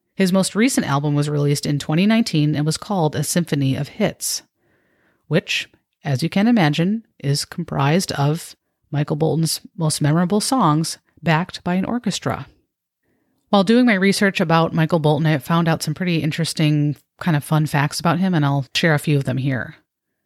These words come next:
Michael Bolton actually does an impressive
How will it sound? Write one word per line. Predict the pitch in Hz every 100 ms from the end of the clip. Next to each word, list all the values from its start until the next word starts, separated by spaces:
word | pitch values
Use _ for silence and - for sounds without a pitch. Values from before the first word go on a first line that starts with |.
| _ _ -
Michael | 185 180
Bolton | 180 180 180 175 170 - -
actually | 170 - 170 - 160
does | - 170 151
an | 170
impressive | 147 147 - - 190 226 - - - 120